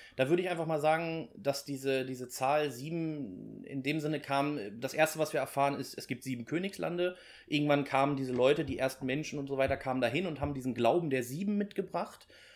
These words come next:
Und ich, ähm, also vielleicht, ich, ich hab jetzt auch nichts gefunden, wo der, wo der tiefe Hintergrund ist, warum ausgerechnet diese Figuren als, als sieben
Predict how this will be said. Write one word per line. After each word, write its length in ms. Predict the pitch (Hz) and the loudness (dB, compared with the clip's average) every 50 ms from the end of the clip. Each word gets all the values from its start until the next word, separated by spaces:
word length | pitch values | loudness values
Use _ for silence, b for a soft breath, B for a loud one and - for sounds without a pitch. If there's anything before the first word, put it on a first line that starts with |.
| B B B B B B | B B B B B B
Und 600 | - 143 139 143 147 147 - - - - - - - | 0 2 4 4 4 2 0 -4 -6 -6 -8 -10 -12
ich, 540 | - - 147 - - - - 143 143 - | -12 -12 -12 -12 -12 -12 -12 -12 -12 -12
ähm, 640 | - - - - - - - - - - - - - - - | -12 -12 -14 -16 -18 -18 -18 -16 -16 -14 -14 -14 -14 -12 -10
also 200 | - 123 143 139 127 120 - - - - - - | -2 0 0 0 0 -4 -10 -14 -16 -18 -16 -16
vielleicht, 300 | - - 151 156 151 - - - - - - - - - - - | -4 0 0 0 0 -2 -6 -16 -16 -16 -16 -16 -16 -16 -16 -14
ich, 140 | - - - | -16 -16 -10
ich 120 | 143 - | -8 -4
hab 80 | 151 165 | -4 -2
jetzt 100 | 156 - | 0 2
auch 80 | 165 | 4
nichts 180 | 160 175 180 - | 4 4 2 0
gefunden, 400 | 151 - 175 185 190 175 165 151 | 0 2 2 2 2 2 0 0
wo 80 | 147 | 2
der, 380 | 147 143 139 139 139 135 131 131 | 6 8 8 8 8 6 4 0
wo 40 | 131 | 0
der 160 | 135 127 123 | -2 -2 -2
tiefe 280 | - - 175 180 160 151 | -4 -6 -8 -6 -4 -4
Hintergrund 480 | 151 165 170 165 143 143 151 151 147 | -2 0 0 -2 0 0 -2 -2 -2
ist, 180 | 151 143 - - | -4 -8 -4 -4
warum 320 | 143 127 131 139 143 139 | -4 -2 -2 -2 -2 0
ausgerechnet 840 | - 139 139 139 - 147 139 139 135 - 135 127 123 - - - _ | 0 0 0 0 -2 -2 0 0 0 -2 -4 -6 -6 -8 -12 -14 _
diese 200 | - 139 131 139 | -10 -8 -6 -6
Figuren 460 | 131 - 135 117 131 139 165 185 185 135 | -6 -8 -8 -6 -2 0 0 0 2 0
als, 340 | 165 165 156 - - - B B B B B B B | 0 -2 -2 -6 -10 -12 B B B B B B B
als 260 | - - 135 135 - | 0 0 2 2 0
sieben 480 | - 135 147 151 156 147 143 139 139 - | -4 -6 -4 0 2 2 2 2 0 -4